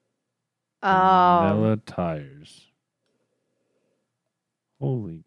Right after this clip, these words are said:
Speaker 2: cr-, uh, okay. Uh, wow, we haven't done a
Speaker 1: Hmm.
Speaker 2: bourbon in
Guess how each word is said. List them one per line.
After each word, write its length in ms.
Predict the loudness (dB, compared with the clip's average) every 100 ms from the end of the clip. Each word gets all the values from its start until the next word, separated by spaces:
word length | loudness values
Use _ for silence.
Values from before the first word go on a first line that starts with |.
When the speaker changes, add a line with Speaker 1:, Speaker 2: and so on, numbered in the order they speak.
| _
Speaker 2:
cr-, 1120 | _ _ _ _ _ _ _ _ _ _ -10
uh, 500 | -6 -4 -4 -4 -6 -8
okay. 220 | -12 -16 _ _ _ _ _ _ _ _ _ _ -2
Uh, 580 | 2 4 4 4 2 0
wow, 320 | 0 2 2
we 140 | 4 2
haven't 220 | 2 2
done 180 | 2 0
a 60 |
Speaker 1:
Hmm. 80 | -2
Speaker 2:
bourbon 480 | 0 2 2 0 -2
in 120 | -4